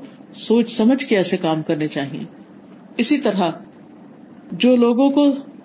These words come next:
دکھانے کے لیے کام کرے گا، دکھاوا کرے گا، اللہ تعالیٰ قیامت کے دن اس کی ریاکاری کا حال لوگوں کے سامنے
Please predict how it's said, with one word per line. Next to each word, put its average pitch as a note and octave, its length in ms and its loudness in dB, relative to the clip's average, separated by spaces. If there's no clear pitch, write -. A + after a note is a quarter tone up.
دکھانے A3+ 460 2
کے C#4+ 100 0
لیے C#4 160 2
کام F#3+ 280 0
کرے E3 280 2
گا، D3+ 100 -4
دکھاوا G#3+ 400 0
کرے F3 300 0
گا، D#3 120 -6
اللہ G#3+ 160 4
تعالیٰ A3 340 0
قیامت G#3+ 440 0
کے A3 80 2
دن A#3 200 2
اس - 180 0
کی A#3+ 100 2
ریاکاری G#3 460 2
کا G#3 160 -2
حال G3 160 2
لوگوں F#3+ 240 2
کے G3 100 -2
سامنے F#3+ 320 2